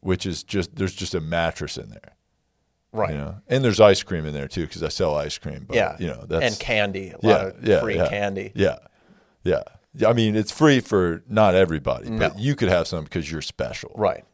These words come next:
Speaker 1: You know, that's, I mean, not everybody gets this kind of
Speaker 2: Yeah,
Speaker 1: privilege
Speaker 2: free
Speaker 1: of
Speaker 2: candy for women
Speaker 1: Mm-hmm.
Speaker 2: only.
Speaker 1: Of age,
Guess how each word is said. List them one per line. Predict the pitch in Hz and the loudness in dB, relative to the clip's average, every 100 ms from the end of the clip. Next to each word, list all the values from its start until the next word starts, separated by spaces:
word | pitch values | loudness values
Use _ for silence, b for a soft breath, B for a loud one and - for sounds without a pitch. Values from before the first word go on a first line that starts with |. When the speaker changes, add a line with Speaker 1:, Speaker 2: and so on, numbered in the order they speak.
| _ - | _ -10
Speaker 1:
You | 71 | -8
know, | 67 | -6
that's, | - 98 92 - - _ _ _ _ _ | 0 2 0 -8 -18 _ _ _ _ _
I | - | -12
mean, | 80 76 98 _ _ _ _ _ _ _ _ | -10 -10 -14 _ _ _ _ _ _ _ _
not | 95 113 117 | 0 6 6
everybody | 104 87 76 76 71 | 6 4 0 0 0
gets | 71 73 | -6 -12
this | - 78 | -12 -12
kind | - 71 | -8 -8
of | - | -4
Speaker 2:
Yeah, | |
Speaker 1:
privilege | 90 71 69 | -4 -4 -4
Speaker 2:
free | 160 | -4
Speaker 1:
of | 131 | -4
Speaker 2:
candy | 127 110 104 98 | -4 -2 -2 -8
for | - 104 92 | -4 -2 -2
women | 95 110 95 87 - - | 0 -2 -2 -8 -16 -6
Speaker 1:
Mm-hmm. | |
Speaker 2:
only. | 110 98 69 - - | -2 -2 -4 -12 2
Speaker 1:
Of | 104 90 | 4 6
age, | 92 71 53 - | 4 2 -4 -16